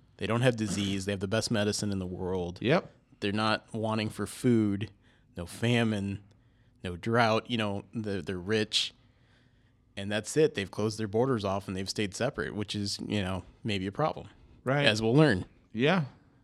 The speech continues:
Speaker 1: So
Speaker 2: Absolutely.
Speaker 1: the movie's very rich in its story, but it can go from a spy movie to almost a Shakespearean tragedy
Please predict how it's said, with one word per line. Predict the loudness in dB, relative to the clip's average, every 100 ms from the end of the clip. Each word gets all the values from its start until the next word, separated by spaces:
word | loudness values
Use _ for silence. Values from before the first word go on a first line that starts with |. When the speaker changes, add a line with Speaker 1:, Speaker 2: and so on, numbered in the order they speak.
| _ _ -2
Speaker 1:
So | 4
Speaker 2:
Absolutely. | 4 4 2 -2 -6 -2
Speaker 1:
the | 4
movie's | 6 8 8
very | 8 6
rich | 6 4 4
in | -2
its | -4 -4
story, | 0 0 0 -4 -8 -14 _ _ _ _ 2
but | 4
it | 4
can | 2
go | 4 4
from | 2
a | 0
spy | 2 4 6 6
movie | 4 2
to | 2 0
almost | 0 0 0
a | -2 0
Shakespearean | 0 0 0 0 0 0
tragedy | -4 -4 0 0 -2 -8 -12